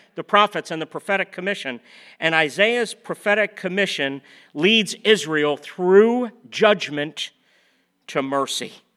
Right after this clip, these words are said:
Their path was through devastating judgment. Eventually, it'll be exile into mercy. And the sign of mercy is the seed. Because in Isaiah six thirteen,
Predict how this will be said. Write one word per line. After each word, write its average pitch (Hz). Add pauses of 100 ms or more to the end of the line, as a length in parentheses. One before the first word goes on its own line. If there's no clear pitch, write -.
(1600)
Their 208
path 247
was 190
through 175
devastating 233 (200)
judgment. 131 (440)
Eventually, 151
it'll 147
be 156
exile 123 (720)
into 170
mercy. 139 (1040)
And 120
the 104
sign 233
of 131
mercy - (840)
is 151
the 190
seed. 262 (960)
Because 147
in 147
Isaiah 143
six -
thirteen, 220